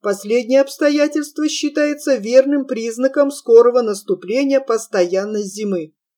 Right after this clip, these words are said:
что и справедливо. Но временное выпадение даже большого снега, не сопровождаемое морозом, вальшнепы выдерживают без вреда и часто не только дождутся времени, когда снег растает,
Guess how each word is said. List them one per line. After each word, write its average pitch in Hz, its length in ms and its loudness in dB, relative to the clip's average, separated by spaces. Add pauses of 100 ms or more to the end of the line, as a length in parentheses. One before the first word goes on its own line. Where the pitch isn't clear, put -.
(140)
что - 280 -2
и 240 60 0
справедливо. 185 880 -2 (500)
Но 208 280 2
временное 240 680 0
выпадение 196 840 -2
даже 220 320 -2
большого 233 640 2
снега, 220 600 -2 (440)
не 226 200 -2
сопровождаемое 262 1120 4
морозом, 196 720 0 (320)
вальшнепы 226 1000 0
выдерживают 226 960 0
без 202 360 2
вреда 196 640 -2 (320)
и 254 160 -6
часто 254 440 2
не 277 240 0
только 359 440 4
дождутся 214 680 0
времени, 190 480 -4
когда 208 480 -2
снег 220 380 -2
растает, 202 640 -2